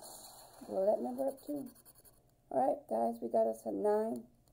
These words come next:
One off. Well, ticket thirty is a bust, guys. Now, someone said it's always best to buy from the beginning of the bunch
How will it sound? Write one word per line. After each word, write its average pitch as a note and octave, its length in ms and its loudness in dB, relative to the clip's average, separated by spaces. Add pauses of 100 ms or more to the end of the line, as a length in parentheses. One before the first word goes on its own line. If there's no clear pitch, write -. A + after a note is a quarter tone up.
(400)
One A3+ 200 2
off. - 240 -4 (1160)
Well, C4+ 320 4 (1400)
ticket C4 380 -4
thirty B3 340 6
is A3+ 120 -6
a C4+ 60 0 (140)
bust, A3+ 400 2
guys. A3+ 400 0 (2000)
Now, - 180 -6 (100)
someone A#3 380 0
said B3+ 480 4 (480)
it's - 100 -4
always C4 380 6
best B3+ 220 4
to A#3+ 60 -4
buy A3+ 380 4
from A#3 180 -4
the A3 60 -4
beginning C#4+ 540 -2
of C4+ 60 -2
the B3 160 0
bunch D4 260 2